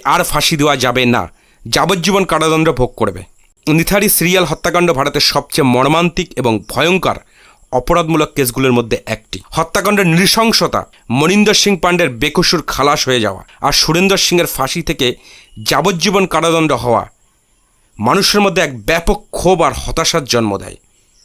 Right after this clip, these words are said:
বিচার ব্যবস্থার প্রতি মানুষ আস্থা হারিয়ে ফেলে। সবার মনে একটাই প্রশ্ন ছিল,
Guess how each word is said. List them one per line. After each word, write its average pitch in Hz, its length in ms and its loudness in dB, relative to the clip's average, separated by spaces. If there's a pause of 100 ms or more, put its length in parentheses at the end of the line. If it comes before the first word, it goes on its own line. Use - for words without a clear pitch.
(580)
বিচার 151 420 2
ব্যবস্থার 165 420 0
প্রতি 143 200 0
মানুষ 131 280 2 (160)
আস্থা 143 380 0
হারিয়ে 120 260 -2
ফেলে। 95 260 -4 (580)
সবার 196 460 2
মনে 220 180 2
একটাই 214 520 -2
প্রশ্ন 160 340 0
ছিল, 110 240 -4